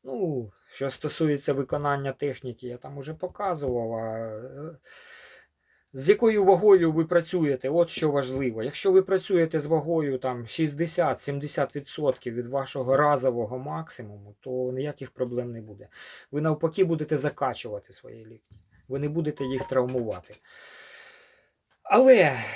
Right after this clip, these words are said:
французький жим ми теж можемо зробити складніше. Ми можемо це, цю вправу вдосконалити. Як це зробити? Дивіться, коли ми виконуємо його під кутом, тобто голова вниз, кут нездоровий, кут нахилу нездоровий,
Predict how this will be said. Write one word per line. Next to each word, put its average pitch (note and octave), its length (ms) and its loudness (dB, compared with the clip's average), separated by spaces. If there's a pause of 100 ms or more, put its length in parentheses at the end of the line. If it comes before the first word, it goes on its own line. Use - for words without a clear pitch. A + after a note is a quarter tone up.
(180)
французький G#3 1000 -4
жим A#3 320 2
ми G3 120 2
теж G#3+ 440 0
можемо F#3 640 4
зробити E3 560 2
складніше. D3 800 -2 (140)
Ми C3 120 -8
можемо D3+ 500 -4
це, D3 680 -4
цю D3 140 -2
вправу D3 420 2
вдосконалити. C#3+ 960 0
Як D3 360 0
це G#2+ 120 -14
зробити? G#2 500 -16 (400)
Дивіться, D#3 340 -4
коли F#3+ 320 2
ми E3+ 200 0
виконуємо D3 720 -6
його C3 280 -8
під - 220 -18
кутом, D#3+ 520 -10
тобто A#2+ 340 -8
голова A#2+ 400 -4
вниз, A2+ 380 -14
кут D#3 320 -4
нездоровий, C3 600 -2
кут - 240 -18
нахилу D3+ 440 -8
нездоровий, A2 600 -14